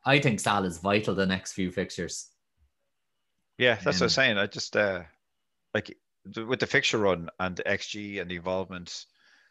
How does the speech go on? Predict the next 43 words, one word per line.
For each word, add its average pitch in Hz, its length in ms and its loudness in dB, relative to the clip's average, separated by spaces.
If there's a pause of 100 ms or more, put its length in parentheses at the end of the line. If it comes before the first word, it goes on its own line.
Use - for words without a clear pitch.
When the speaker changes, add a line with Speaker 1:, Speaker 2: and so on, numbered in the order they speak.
(360)
Speaker 2:
Salah 110 340 -2
is 90 120 -10
gonna 90 200 -8 (360)
do 92 80 -6
better 87 160 -2
than 82 100 -12
Kane, 104 300 0
I 78 260 -4
guess. 95 480 -6
I 104 140 0
was 110 100 -4
just 165 160 -4
saying 139 240 0
maybe 135 300 -2
the 107 160 -6
Jota 123 320 2
move, 95 340 -6
is 98 140 -10
that 123 160 2
a, 104 180 -4 (400)
a 101 80 -12
Liverpool 107 540 -8
spot - 560 -6 (260)
that 92 160 -6
has 95 140 -10
to - 60 -20
be 95 60 -14
freed 98 280 -10
up, 101 260 -10
or 90 240 -8
is 85 140 -6
it 90 120 -6
a 85 60 -4
money 92 540 -6 (260)
swap? - 240 -2
Speaker 1:
Could 170 140 6
be 190 100 6
money, 165 300 6
'cause 127 160 2
he's 131 180 -2
seven 165 300 4
million 127 340 2
now. 90 220 -4